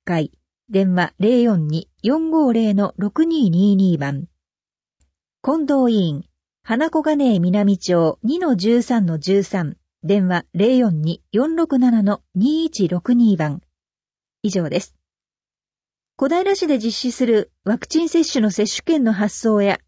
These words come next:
接種の予約方法については、小平市コロナワクチンコールセンター、電話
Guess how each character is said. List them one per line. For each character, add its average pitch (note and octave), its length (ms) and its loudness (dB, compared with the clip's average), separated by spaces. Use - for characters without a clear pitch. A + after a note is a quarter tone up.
接 - 260 -2
種 C4 120 0
の G3+ 100 4
予 F3+ 100 4
約 D4+ 280 2
方 D#4+ 180 2
法 C#4 160 0
に A#3+ 140 0
つ B3+ 100 -4
い B3+ 80 0
て A3 140 -2
は、 G3+ 180 -2
小 G3+ 100 0
平 A#3 300 0
市 F3 200 -2
コ G3+ 120 -2
ロ C#4 120 0
ナ D4 120 -2
ワ D4+ 100 -2
ク - 120 -16
チ F#3 120 -4
ン E3 80 -2
コ A3 160 0
ー A#3 40 2
ル A3 100 2
セ G3 160 -2
ン E3+ 80 0
タ D3 400 -6
ー、 - 40 -20
電 G3 220 2
話 F3 180 -2